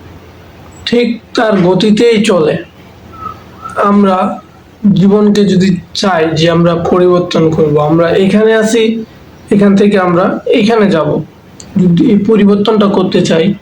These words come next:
তাহলে নিজের ভিতর কিছু একটা ত্যাগ নিয়ে আসতে হবে।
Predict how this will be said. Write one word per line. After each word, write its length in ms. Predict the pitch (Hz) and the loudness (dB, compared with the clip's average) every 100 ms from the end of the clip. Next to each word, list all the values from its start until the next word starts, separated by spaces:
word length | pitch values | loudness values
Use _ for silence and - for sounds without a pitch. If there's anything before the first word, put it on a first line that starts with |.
| - - - - - - - - | -18 -20 -20 -20 -20 -20 -20 -4
তাহলে 340 | 190 165 165 160 165 - - 202 | -2 0 0 0 -2 -4 0 2
নিজের 240 | 196 208 190 | 4 2 2
ভিতর 260 | 202 196 190 - - - - - - | 2 0 -2 -8 -20 -20 -20 -20 -6
কিছু 200 | 214 208 233 | 0 2 0
একটা 160 | 233 214 214 - | 0 -2 -2 -2
ত্যাগ 200 | 196 190 175 | 0 2 0
নিয়ে 160 | 165 151 | 0 0
আসতে 200 | 147 - 156 | -4 -2 0
হবে। 180 | 147 | 0